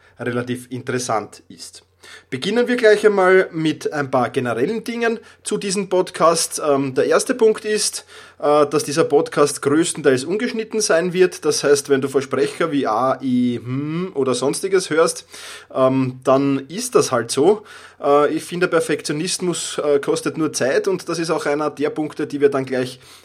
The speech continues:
in der zweiten Podcast-Folge, äh, kennenlernen werden und da werde ich dir dann auch,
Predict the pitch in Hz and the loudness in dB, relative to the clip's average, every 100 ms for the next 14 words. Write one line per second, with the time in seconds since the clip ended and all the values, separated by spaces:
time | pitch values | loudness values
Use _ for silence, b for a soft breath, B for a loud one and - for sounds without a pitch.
0 | - 139 131 127 - 120 156 185 - 123 | -6 -2 0 -2 -2 -2 -2 -4 -2 -2
1 | 123 131 123 - 123 123 127 127 B B | -2 -4 -4 -4 -2 -2 -4 -8 B B
2 | - 123 123 131 165 190 190 170 - 151 | -6 -6 -4 -2 0 0 -2 -2 -4 -4
3 | 147 156 151 135 139 143 147 139 127 - | -4 -4 -2 0 0 0 -4 -6 -8 -4
4 | 107 120 127 131 131 123 120 110 113 | -4 -2 -2 -4 -4 -4 -4 -6 -8